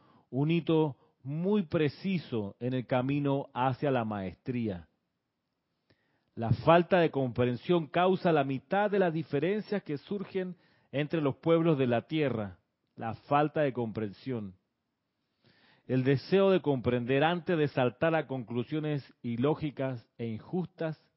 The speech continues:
es indicativo de un gran ser humano. La mayoría de los seres humanos desean ser comprendidos, pero pocos desean esforzarse por comprender a otros. Una hermandad mundial,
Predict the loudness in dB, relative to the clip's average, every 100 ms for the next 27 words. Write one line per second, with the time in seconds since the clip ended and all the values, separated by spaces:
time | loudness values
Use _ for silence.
0 | _ _ _ _ -6 -4 -2 -2 -2 -2
1 | -2 -2 0 2 0 -8 _ _ -4 0
2 | 0 2 2 2 0 -2 -2 0 -2 -2
3 | -2 -6 -10 _ _ _ _ _ _ _
4 | _ _ _ _ _ _ -4 0 2 2
5 | 2 2 4 4 4 2 0 -2 0 0
6 | -2 -2 -2 -2 0 -2 2 2 0 -6
7 | _ _ _ _ -20 -10 -2 -2 0 0
8 | 0 -2 -2 -2 -2 0 -2 -6 _ _
9 | _ -6 -2 0 2 2 0 -2 -4 -4
10 | -4 -2 -2 -2 -2 -4 -2 0 0 -2
11 | -6 -6 _ _ _ _ -6 -4 -2 -2
12 | -2 0 2 2 2 0 -2 -8 -10 _
13 | _ _ _ _ _ _ _ _ _ _
14 | _ _ _ 0 2 2 2 0 2 0
15 | 0 -2 0 2 4 4 2 0